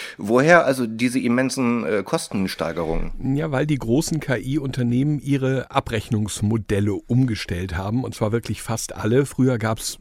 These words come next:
Speaker 2: einfach Pauschalen, Monatspauschalen für die Nutzung von K I in der Cloud. Und, äh,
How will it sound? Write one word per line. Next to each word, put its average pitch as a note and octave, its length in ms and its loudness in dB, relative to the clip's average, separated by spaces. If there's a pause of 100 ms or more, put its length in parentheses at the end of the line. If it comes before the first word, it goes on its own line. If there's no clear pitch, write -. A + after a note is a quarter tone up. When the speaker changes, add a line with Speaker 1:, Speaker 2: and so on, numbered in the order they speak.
(200)
Speaker 2:
einfach A2 320 -2
Pauschalen, C3+ 520 0
Monatspauschalen C3 840 0
für - 280 2
die C#3 100 2
Nutzung B2+ 380 0
von B2 200 -2
K A#2+ 140 -2
I C3 240 0
in B2 100 2
der A#2 120 0
Cloud. A2+ 320 2 (560)
Und, A#2 320 -2
äh, B2 260 2